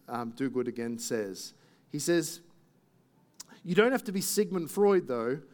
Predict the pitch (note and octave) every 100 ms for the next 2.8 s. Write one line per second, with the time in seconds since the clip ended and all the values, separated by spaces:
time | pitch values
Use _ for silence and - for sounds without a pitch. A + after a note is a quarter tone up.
0 | _ - F3 - F3 F3 D3 F#3+ G3+ A#3
1 | G3 F#3 G3+ G3 F3 C3+ C#3 C3+ C#3+ C3
2 | C3+ B2 A2 - - - -